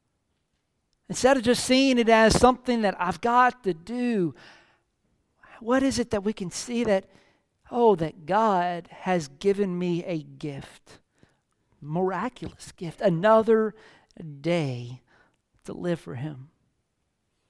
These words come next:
Some of us in this room this morning that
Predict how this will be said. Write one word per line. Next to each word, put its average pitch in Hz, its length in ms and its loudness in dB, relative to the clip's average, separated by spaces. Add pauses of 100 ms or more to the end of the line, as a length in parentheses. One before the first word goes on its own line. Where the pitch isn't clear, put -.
(1500)
Some 185 260 -4
of 156 140 -6
us - 140 -12
in 170 100 -4
this 151 300 -6 (180)
room 170 320 -2
this 151 240 -8
morning 147 400 -6
that 151 320 -4